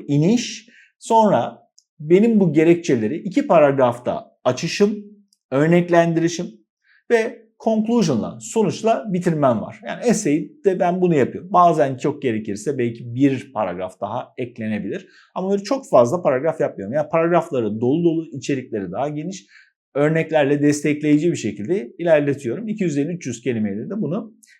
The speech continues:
e, bitirecek şekilde bir planlama yapıyorum. Benim görüşüm bu yönde. Ama bu da tabii ki dediğim gibi, yani bunu mutlaka dikkate alın. Buradaki yani okulun,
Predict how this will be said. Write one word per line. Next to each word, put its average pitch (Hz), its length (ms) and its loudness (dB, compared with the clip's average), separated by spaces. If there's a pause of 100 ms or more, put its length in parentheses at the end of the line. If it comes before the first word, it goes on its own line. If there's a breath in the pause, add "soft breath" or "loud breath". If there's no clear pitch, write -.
e, 156 100 -8
bitirecek 165 420 0
şekilde 151 400 -6
bir 190 120 -10
planlama 143 420 0
yapıyorum. - 440 -10 (100)
Benim 156 220 -6
görüşüm 156 520 -4 (260)
bu 175 80 -2
yönde. 92 320 -6 (880)
Ama 147 240 -2
bu 143 100 2
da 113 100 -2
tabii 117 240 -6
ki - 140 -20
dediğim 123 320 0
gibi, 76 240 -14
yani 107 160 -10
bunu 110 320 -10
mutlaka 123 480 -12
dikkate 113 300 -8
alın. 127 400 -6
Buradaki 101 340 -8
yani 90 200 -12
okulun, 117 580 -10